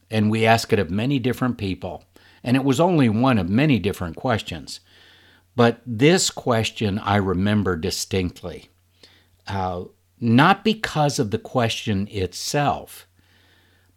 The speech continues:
but because of the answers that we received on that question.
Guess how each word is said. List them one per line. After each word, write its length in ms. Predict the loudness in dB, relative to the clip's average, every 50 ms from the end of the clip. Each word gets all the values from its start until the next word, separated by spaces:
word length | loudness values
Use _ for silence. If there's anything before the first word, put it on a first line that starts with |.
| 2
but 140 | 4 4 4
because 500 | 0 -2 -2 -4 0 2 2 2 4 2
of 120 | 0 0 0
the 220 | -2 -2 -2 -4 -4
answers 720 | -2 0 0 0 0 -2 -2 -2 0 0 0 -2 -2 -4 -2
that 220 | -2 -4 -2 -2
we 160 | 0 0 0
received 680 | 2 0 -2 -2 -2 -2 -2 0 0 0 0 -2 -2 -2
on 180 | -2 -2 -2
that 200 | -2 -4 -6 -10
question. 540 | -8 -4 -2 -2 -2 -2 -6 -14 -16 -16 -18